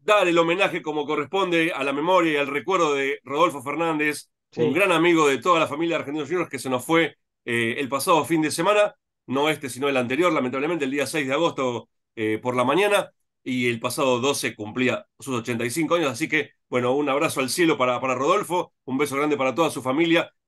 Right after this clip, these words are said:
Speaker 1: No creo que haya persona en Argentinos que no quiera a Rodolfo Fernández, por lo cual va a seguir siempre vigente en el, el recuerdo de la gente de Argentinos Juniors.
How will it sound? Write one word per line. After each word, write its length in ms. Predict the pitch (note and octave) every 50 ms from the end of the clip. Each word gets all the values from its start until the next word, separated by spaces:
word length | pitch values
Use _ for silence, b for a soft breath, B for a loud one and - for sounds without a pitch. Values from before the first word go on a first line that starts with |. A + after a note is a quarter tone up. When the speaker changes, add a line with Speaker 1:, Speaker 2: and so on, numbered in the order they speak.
| _ _ -
Speaker 1:
No 420 | A#2 C3 D3 D#3+ F#3+ G#3 G3+ -
creo 260 | - G#3 G#3+ G#3 F3+
que 60 | -
haya 200 | F#3 D#3+ D#3 E3+
persona 220 | C3 C#3+ B2+ D3 E3
en 80 | D#3+
Argentinos 380 | D#3 C#3+ B2 C3+ C#3+ E3 D#3 B2
que 120 | - C3
no 200 | B2+ C#3 C3+ B2+
quiera 480 | - - D3 D3+ D3 D#3 D#3 D#3 - _ _ _ _ _ _
a 120 | - A#2 A#2+
Rodolfo 340 | B2 B2+ C#3+ D3+ B2+ B2+
Fernández, 260 | A#2 B2 D3 D#3 C#3+ B2
por 140 | - A#2+
lo 100 | A2 A2
cual 300 | A#2 C#3+ D3 D3+ C#3+ - _ _ _ _ _ _ B2
va 60 | D3+
a 20 | D#3
seguir 340 | - - B2 C3 C#3+ B2+ A2+
siempre 380 | - - E3+ F3 D#3 B2 A#2+
vigente 560 | A2+ A2 A2 C#3 C#3+ C3+ A#2+ C3 A#2+ - - _ _ _ _ -
en 180 | A2 A2 A2+
el, 340 | A#2 A#2 A2+ A#2 A#2 A#2 - _ _ _
el 140 | - A2+ G#2+
recuerdo 720 | A2 B2+ C3 - - G3+ A3+ A3+ G#3 G3 F#3+ F3+ - - _
de 100 | - A#2
la 100 | - -
gente 180 | - C3 A#2+ A#2
de 80 | A2+
Argentinos 320 | A2 A2 G#2+ G#2 G2+ - -
Juniors. 400 | D#2+ D2 - - - - -